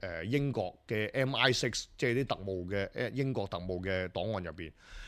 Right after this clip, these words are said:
噉跟住英國嘅人員呢，就嚟會見，就嚟會見呢個噉樣嘅，呃，分別喺，呃，唔同嘅地方就去會見呢個噉樣嘅，呃，阿吳彥祖，吳彥祖，即係阿蔡元琪。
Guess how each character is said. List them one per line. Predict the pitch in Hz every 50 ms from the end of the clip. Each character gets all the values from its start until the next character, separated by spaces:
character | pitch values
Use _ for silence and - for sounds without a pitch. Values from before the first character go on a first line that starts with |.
| - -
噉 | - 175 196
跟 | 202 226 202
住 | 160
英 | 156 190 190 185
國 | 170 147
嘅 | 127 120
人 | 107 82 82 85
員 | 87 87 95
呢， | 123 139 143 135 -
就 | - 101
嚟 | 95 87 87 95 107 113 120
會 | 120 120 113
見， | - 139 135 127 117 - - - - - _ _ _ - - - -
就 | - 117
嚟 | 107 101 92 92 104 104
會 | 107 110 113
見 | 104 - 127 120 113 104
呢 | 123 143 139
個 | 127 117
噉 | 110 110
樣 | 117 120 120 120
嘅， | 113 110 98 92 90 90 90 - - - - _ -
呃， | 170 135 95 87 85 85 85 87
分 | - - - 156 165 165 160 -
別 | 131 110 92
喺， | 98 113 139 139 131 - _ -
呃， | - 113 104 95
唔 | 92 87 87 85
同 | 95 90
嘅 | 98
地 | 90 98 90
方 | 90 110 113 117
就 | 104 104 95 98
去 | 101 90
會 | 92 92 92
見 | 87 - 107 101 113
呢 | 123 113
個 | 101
噉 | 95 90 92
樣 | 98 104 107 98
嘅， | 101 90 85 82 - - - - - - - - - - -
呃， | - 87 85 85 85 85 82 82 82 82 82 85 -
阿 | - 101 98 95 95 95 95 92 95 95 95 - - _ _ _ _ _ _ -
吳 | 107
彥 | 95 95 95 92 92
祖， | 90 95 90 92 110 120 - - _ _ _ _ _ _ - - - - - _
吳 | - 110
彥 | 107 101 101 101 98 92 95
祖， | 92 95 92 104 120 120 - -
即 | - 131
係 | 117 110 104 98 95 92 92 92 -
阿 | 110 95 101 98
蔡 | - - 123
元 | 110 107 90 80 82
琪。 | 78 87 80 76